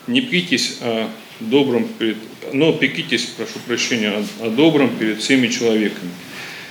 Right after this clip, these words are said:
Если возможно, с вашей стороны, будьте в мире со всеми людьми. Не мстите за себя, возлюбленные, но дайте место гневу Божию, ибо написано: «Мне отмщение, я воздам, говорит Господь».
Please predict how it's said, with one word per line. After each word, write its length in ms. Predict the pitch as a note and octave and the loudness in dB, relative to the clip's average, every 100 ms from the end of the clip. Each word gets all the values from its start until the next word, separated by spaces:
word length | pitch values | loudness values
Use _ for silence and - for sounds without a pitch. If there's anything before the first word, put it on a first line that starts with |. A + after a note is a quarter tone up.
| - - - - | -18 -18 -12 -4
Если 360 | B2 G3+ F3 | 0 2 2
возможно, 500 | F3 E3 F3 G3+ D#3+ | 2 2 2 2 2
с 120 | C3+ | 0
вашей 280 | D3+ C#3+ C3+ | 0 2 0
стороны, 420 | - C3 C#3+ F#3 | 0 0 2 2
будьте 360 | D#3 E3+ - C3+ | 2 0 0 -2
в 100 | A#2+ | 2
мире 280 | C#3+ E3+ C#3+ | 2 4 2
со 140 | C3 | 2
всеми 380 | A#2 D3 C#3+ C3 | 0 0 2 2
людьми. 380 | B2 G#2+ G2 F2 - - - - - - - - - - - - | 0 -2 -4 -6 -10 -18 -20 -20 -20 -20 -20 -20 -20 -20 -16 -10
Не 180 | A2 C3+ | 0 2
мстите 640 | B2 A#2+ - G3 F3 E3 C3+ - - G#2 | 2 0 0 0 2 2 0 -4 -12 -4
за 200 | B2 C3+ | -2 0
себя, 380 | D3+ C#3 C#3+ | 0 4 4
возлюбленные, 840 | C3+ A#2+ C3 C3+ A#2+ A#2 A2+ G#2+ G#2 | 6 4 4 4 4 2 2 0 -2
но 120 | A#2 A#2 | -2 2
дайте 440 | D#3+ F3 E3+ C#3 A#2+ A2 | 2 2 0 -2 -4 -2
место 380 | C3+ D3 - | 0 0 -2
гневу 340 | A2 A#2+ B2 A#2+ | -2 2 2 2
Божию, 480 | A#2 B2 G2 F#2+ F2+ | 2 2 2 -2 -6
ибо 180 | A2 A2+ | -2 0
написано: 600 | A#2+ A#2+ F#3 F3 C3+ B2+ | 2 2 0 2 2 2
«Мне 300 | G#2+ B2+ F3 | 2 2 4
отмщение, 760 | F3 - A#2+ - C3+ C3 A#2+ A#2+ - | 4 2 0 2 2 4 2 0 -2
я 160 | A#2 C3 | 2 4
воздам, 580 | A#2 G#2+ G#2+ A#2+ B2 A#2+ - - - - - - - | 4 4 4 2 2 -4 -10 -16 -18 -16 -16 -14 -4
говорит 380 | A2 A#2 A#2+ A2+ | 2 6 6 6
Господь». 600 | A#2 A#2 - G#2+ F2+ | 4 4 0 -2 -2